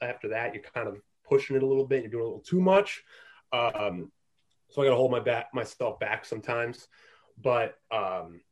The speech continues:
yeah, I, I definitely, one thing that I'll never, you know, I'm, I'm one, I can joke around, I can poke fun at myself, but, um, I'll never listen to anybody that ever will tell me that I don't work for it. Um,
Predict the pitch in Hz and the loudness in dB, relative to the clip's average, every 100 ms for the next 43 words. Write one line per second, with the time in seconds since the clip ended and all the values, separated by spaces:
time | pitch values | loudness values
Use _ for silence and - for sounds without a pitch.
0 | _ 123 110 101 - 123 123 123 - - | _ -8 -6 -6 -2 0 0 -2 -8 -4
1 | 127 113 135 131 147 135 131 131 117 120 | -4 0 0 2 2 4 4 2 -6 -2
2 | 143 147 147 131 131 123 120 110 107 98 | 4 4 4 2 2 2 0 0 0 -4
3 | 110 120 120 120 120 117 113 117 123 - | -2 0 2 2 2 2 -2 -2 -4 -12
4 | - - 131 147 143 139 139 127 127 120 | -18 -2 0 4 6 6 4 2 2 2
5 | 120 117 104 120 110 117 113 107 113 127 | 0 -2 -2 -2 -2 -2 -2 -2 -4 0
6 | 120 113 - 113 104 - - - _ _ | 0 0 -4 -4 -4 -6 -20 -20 _ _
7 | 110 101 95 92 90 87 - _ _ _ | -4 -2 -2 -4 -6 -16 -20 _ _ _
8 | _ _ _ _ - 127 135 135 135 131 | _ _ _ _ -4 2 4 6 6 4
9 | 135 147 135 135 135 135 135 117 113 113 | 2 2 2 2 4 6 6 6 0 -4
10 | 101 104 - 131 135 139 131 107 107 95 | -6 -12 -4 2 4 4 4 2 -2 0
11 | 113 127 - 170 165 196 254 _ _ _ | 2 0 0 4 4 4 -2 _ _ _
12 | _ _ - 120 117 107 98 95 85 | _ _ -6 0 2 2 0 -6 -12